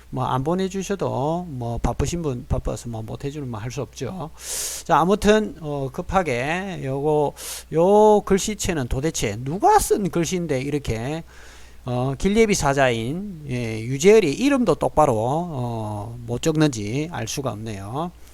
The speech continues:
자, 아무튼 여기까지 하고, 어, 제 의도는 이 글씨체를 누가 썼는지, 그 다음에 제가 못 읽고 있는 글은 어떤 단어인지, 예, 아시는 분들은 댓글 달아주시기 바랍니다.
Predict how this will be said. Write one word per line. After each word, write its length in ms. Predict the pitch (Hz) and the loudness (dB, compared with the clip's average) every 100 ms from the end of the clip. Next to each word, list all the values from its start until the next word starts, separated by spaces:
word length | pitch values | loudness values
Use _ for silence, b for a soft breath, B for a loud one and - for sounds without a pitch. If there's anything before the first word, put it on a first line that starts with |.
| B B B B | B B B B
자, 280 | - 139 127 - | 2 4 4 0
아무튼 480 | 180 208 214 220 196 | 0 4 6 6 6
여기까지 400 | 202 202 180 170 | 0 2 2 4
하고, 400 | 165 175 190 - | 2 4 2 2
어, 440 | 156 139 135 127 | -2 -2 -2 -4
제 160 | 127 151 | -2 2
의도는 560 | 156 143 165 202 220 - | 2 2 2 2 2 -2
이 140 | 160 | -6
글씨체를 640 | 147 165 156 160 156 139 135 | -4 -4 -4 -6 -4 -4 -2
누가 240 | 143 143 | -2 -2
썼는지, 600 | - 123 113 120 165 202 | -2 -4 -4 -6 -6 -6
그 80 | - | -6
다음에 420 | 123 127 156 190 190 | -6 -4 -4 -6 -6
제가 280 | 131 135 131 | -6 -2 -2
못 240 | 123 135 - - | 0 -2 -6 -2
읽고 480 | 202 196 - 202 | -2 -2 2 4
있는 420 | 190 160 160 180 165 | 4 0 -2 -4 -4
글은 540 | 143 131 113 147 196 - B B | -2 -2 -2 -6 -8 -12 B B
어떤 360 | 127 - 190 185 | -8 -2 0 2
단어인지, 680 | 139 135 123 127 165 185 131 | 0 0 -4 -6 -6 -8 -8
예, 120 | 127 | -6
아시는 280 | 120 151 143 | -6 -6 -8
분들은 320 | 117 135 156 | -8 -8 -8
댓글 260 | 127 123 131 | -8 -8 -6
달아주시기 480 | 117 113 101 120 117 - | -4 -6 -8 -12 -12 -10
바랍니다. 320 | 107 98 | -10 -8